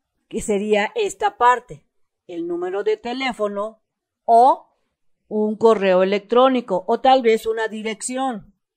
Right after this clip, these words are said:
Entonces ya tenemos contestado esta parte. Pasemos entonces al inciso B. Te dice que localices en este anuncio cada una de las partes y puedes guiarte con el ejemplo.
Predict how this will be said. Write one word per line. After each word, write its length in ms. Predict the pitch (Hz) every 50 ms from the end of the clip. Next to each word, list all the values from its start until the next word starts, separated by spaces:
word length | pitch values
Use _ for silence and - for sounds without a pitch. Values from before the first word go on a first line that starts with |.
| _ _ _ _ _ _ _ _ _ _ _ _
Entonces 540 | 190 185 180 - 208 226 226 226 277 269 214
ya 160 | 214 226 226
tenemos 440 | 226 247 233 226 220 220 226 226 -
contestado 840 | - 226 233 226 - 233 226 - - 233 220 214 196 208 220 220 -
esta 400 | 226 202 185 196 - 202 190 -
parte. 500 | - 160 151 147 139 _ 143 135 - _ _ _ _ _ _ _ _ _ _ _ _ _
Pasemos 520 | _ 226 240 240 - 269 269 277 285 285 302
entonces 580 | 302 294 285 - 269 247 233 - 240 240 233
al 180 | 240 220 202 180
inciso 500 | 180 180 170 175 156 156 - - 190 196
B. 340 | 202 247 254 226 180 _ _ _ _ _ _ _ _ _ _ _
Te 160 | 254 262 262
dice 320 | 302 339 - 339 330 330
que 160 | - 226 202
localices 920 | 202 208 226 240 240 - 262 262 254 233 233 226 - - 214 196 185 - - _
en 240 | 180 175 165 165 175
este 320 | 185 185 175 - 240 233
anuncio 680 | 233 240 247 262 262 247 240 - 208 190 190 185 185 _ _ _ _ _ _ _ _
cada 400 | - 262 277 302 302 320 311 285
una 380 | 269 277 277 269 269 277 269 247
de 160 | 262 254 262
las 240 | 269 269 269 262 -
partes 800 | - 277 254 233 220 202 - - 214 214 220 226 - _ _ _ _ _ _ _ _ _ _ _
y 200 | 175 190 196 185
puedes 480 | - 214 220 233 233 208 233 247 240 240
guiarte 520 | 214 220 208 190 185 180 - 214 208 196
con 300 | - 190 202 202 202 202
el 140 | 208 208 214
ejemplo. 640 | 220 - 220 - 262 269 277 - 240 208 170 165